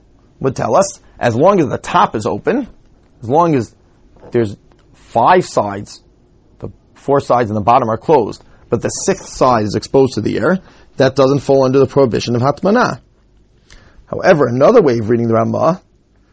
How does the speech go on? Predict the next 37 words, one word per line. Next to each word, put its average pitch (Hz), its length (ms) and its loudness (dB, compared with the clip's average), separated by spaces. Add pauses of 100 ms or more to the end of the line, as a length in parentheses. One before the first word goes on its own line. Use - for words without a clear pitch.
(160)
is 110 100 -6
that 135 240 2
megula 127 520 2
lamala 147 600 2 (280)
means 135 260 -6
the 131 120 0
top 127 300 -4
half 131 240 -2
of 156 40 -2
the 180 80 0
pot. - 420 -2 (420)
If - 140 0
the 131 120 0
top - 340 0
half 165 220 0
of 135 60 -4
the 135 60 0
pot 165 240 2
is 127 100 -2
not 139 160 -2
enclosed, 196 420 2
it's 160 140 -2
mutar. 143 480 -2 (300)
But 143 120 2
if - 120 -2
the, - 240 -10
even 202 280 2
the 131 120 2
top 233 460 -2
half 156 260 -2
of 120 40 -8
the 113 80 0
pot 110 240 -2
is 98 100 -6
enclosed, 107 580 -4 (540)
because 135 460 2
the 104 300 -4